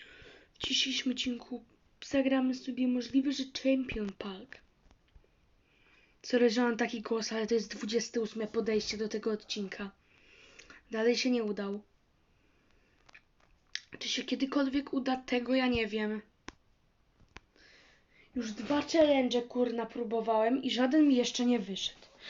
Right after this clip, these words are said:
Widzimy się za godzinę, jak to się wgra. Jest, wgrało się.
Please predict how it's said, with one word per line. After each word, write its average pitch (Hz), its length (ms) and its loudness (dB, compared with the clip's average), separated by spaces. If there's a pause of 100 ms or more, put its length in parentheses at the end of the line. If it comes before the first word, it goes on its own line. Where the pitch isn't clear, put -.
(340)
Widzimy 269 280 6
się 262 120 4
za 269 140 2
godzinę, 262 340 4
jak 254 120 2
to 262 120 2
się 233 160 0
wgra. 214 520 -2 (600)
Jest, 277 400 6
wgrało 262 580 6
się. 240 640 2